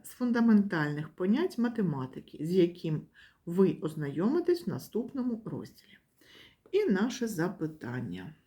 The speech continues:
Перший номер — це видатний поет, учений, публіцист. Друге —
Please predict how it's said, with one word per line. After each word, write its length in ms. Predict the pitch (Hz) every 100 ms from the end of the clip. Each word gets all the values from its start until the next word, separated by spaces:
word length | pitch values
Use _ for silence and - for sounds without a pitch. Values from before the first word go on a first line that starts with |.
| _ _ _ _ _ _ _ _ _ _ _ _ - - - _
Перший 400 | 208 185 - 196
номер — 480 | 170 160 139 214 320 -
це 380 | - - 170 151
видатний 500 | 180 175 180 175 175
поет, 540 | 156 - 139 165 277 -
учений, 560 | 190 - - 131 165 269
публіцист. 840 | - 196 196 - - 117 - - _ 208
Друге — 500 | 247 214 190 226